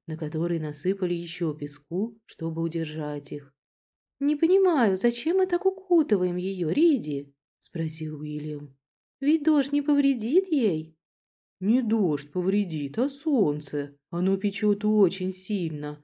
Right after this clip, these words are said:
и от его лучей шлюпка вся рассыпалась бы на щепы». «Об этом я и забыл», сказал Уилли и прибавил. «А что мы теперь будем делать, Риди?»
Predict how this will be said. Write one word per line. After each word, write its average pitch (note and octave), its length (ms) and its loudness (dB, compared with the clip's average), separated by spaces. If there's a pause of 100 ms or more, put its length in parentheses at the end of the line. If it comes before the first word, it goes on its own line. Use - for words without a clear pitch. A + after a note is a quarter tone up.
(100)
и E3 100 -4
от E3+ 140 -2
его F#3 320 0
лучей D#3 480 -2
шлюпка A3+ 460 -2
вся G#3 260 -2
рассыпалась A#3+ 760 0
бы B3+ 120 -2
на C#4 180 -2
щепы». D3 760 -4 (600)
«Об C4 240 2
этом G4+ 260 4
я C#4+ 240 2
и D#4+ 80 2
забыл», A#3+ 680 0 (360)
сказал D#3+ 500 -4
Уилли E3 280 -4
и - 20 0
прибавил. D#3+ 800 -6 (340)
«А C4 80 -2
что D#4 200 2
мы G#4 100 6
теперь F#4 420 4
будем B3+ 300 0
делать, G3 420 2
Риди?» F3 640 0